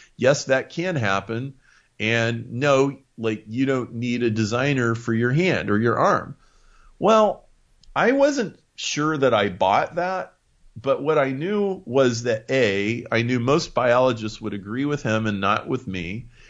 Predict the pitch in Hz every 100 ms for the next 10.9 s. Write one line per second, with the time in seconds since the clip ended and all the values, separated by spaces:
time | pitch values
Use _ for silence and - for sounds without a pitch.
0 | - 120 123 117 151 143 127 - 101 107
1 | 107 113 107 113 139 135 58 52 123 -
2 | _ _ - 127 117 - - 190 123 113
3 | 131 - - - - 180 190 147 147 147
4 | 123 110 113 127 160 160 - 104 95 101
5 | 110 - 123 120 - 143 170 - 127 110
6 | 101 101 - 156 170 139 123 110 - 117
7 | 120 113 92 90 87 98 107 117 131 143
8 | 135 120 104 123 127 101 101 104 123 110
9 | 107 98 101 110 - 92 92 101 120 120
10 | - - - 101 95 107 101 95 -